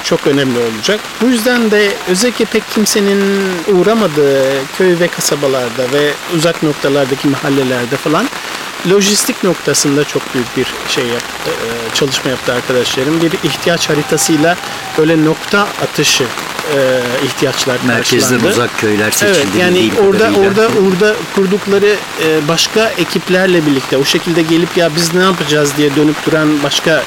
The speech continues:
Speaker 1: e, insanlarla, bireysel böyle girişimlerle birlikte yaklaşık otuz beş kırk bine yakın insanın ihtiyacını aslında karşıladılar. Ee, ve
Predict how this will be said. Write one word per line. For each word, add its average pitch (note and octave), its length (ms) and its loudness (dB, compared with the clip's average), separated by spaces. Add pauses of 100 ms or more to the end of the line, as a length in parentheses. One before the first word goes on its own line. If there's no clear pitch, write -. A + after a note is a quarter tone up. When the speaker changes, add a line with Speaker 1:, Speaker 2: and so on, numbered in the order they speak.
(120)
Speaker 1:
e, C#3 300 2 (200)
insanlarla, D#3 760 2
bireysel C#3+ 460 2
böyle C#3 260 2 (380)
girişimlerle D#3+ 680 2
birlikte C3 400 0 (380)
yaklaşık F#3 480 0
otuz E3 340 -2
beş G3 160 2
kırk - 320 -8
bine F3+ 120 2
yakın E3+ 280 0
insanın F3 460 2 (100)
ihtiyacını D#3+ 560 2
aslında C3 320 0
karşıladılar. B2 720 -2 (600)
Ee, D3+ 360 4 (260)
ve C4+ 160 2